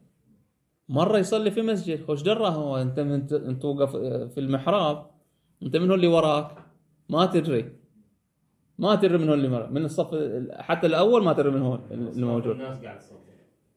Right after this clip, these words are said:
Speaker 1: أحسنتم. واللي يصلي ويمشي، ومن هو اللي صلى؟ من هو اللي مشى؟ إذا كان هم في نساء، من هو النساء اللي، اللي صلوا؟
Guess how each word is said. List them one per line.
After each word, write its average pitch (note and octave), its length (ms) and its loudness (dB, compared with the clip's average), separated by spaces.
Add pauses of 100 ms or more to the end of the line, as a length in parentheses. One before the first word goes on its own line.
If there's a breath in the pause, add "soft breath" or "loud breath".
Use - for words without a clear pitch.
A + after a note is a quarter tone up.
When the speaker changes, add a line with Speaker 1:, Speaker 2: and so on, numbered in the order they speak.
Speaker 1:
أحسنتم. B2+ 580 0 (140)
واللي F3+ 240 6
يصلي G3 380 4
ويمشي، G#3 600 2 (200)
ومن C#3 180 -2
هو A3 40 4
اللي G#3+ 140 2
صلى؟ E3 440 0
من A#2+ 120 -4
هو B2+ 80 0
اللي E3+ 120 0
مشى؟ D#3+ 320 4 (840)
إذا D#3 300 4
كان D#3+ 260 -2
هم D#3 100 0
في E3 140 -2
نساء، D3+ 360 0
من E3 180 0
هو F#3 40 4
النساء F3 380 0
اللي، D3+ 220 -2
اللي C#3+ 200 -4
صلوا؟ C#3+ 400 0